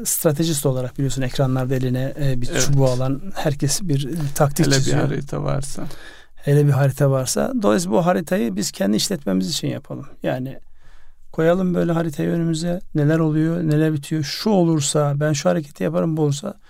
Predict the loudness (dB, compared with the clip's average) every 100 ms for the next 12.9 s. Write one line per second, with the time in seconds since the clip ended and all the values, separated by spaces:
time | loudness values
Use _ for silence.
0 | -20 -6 2 2 2 0 2 0 0 2
1 | 2 0 -2 -2 -4 -8 -14 -18 -16 -16
2 | -16 -12 -12 -12 -12 -2 2 4 2 2
3 | 2 2 0 0 2 2 2 2 2 0
4 | -2 -16 -20 -20 -20 -16 -4 0 0 2
5 | 2 2 2 2 2 2 2 4 4 4
6 | 4 2 2 2 2 4 2 0 -2 0
7 | 0 2 2 2 0 0 0 2 0 0
8 | 0 2 4 4 4 2 2 0 2 2
9 | 2 2 2 0 -4 -12 -12 0 2 2
10 | 0 -2 -4 -2 -2 -6 -6 0 0 0
11 | 0 0 0 -2 -2 -6 -8 -14 -20 -20
12 | -18 -18 -12 -4 -2 0 -2 -4 -6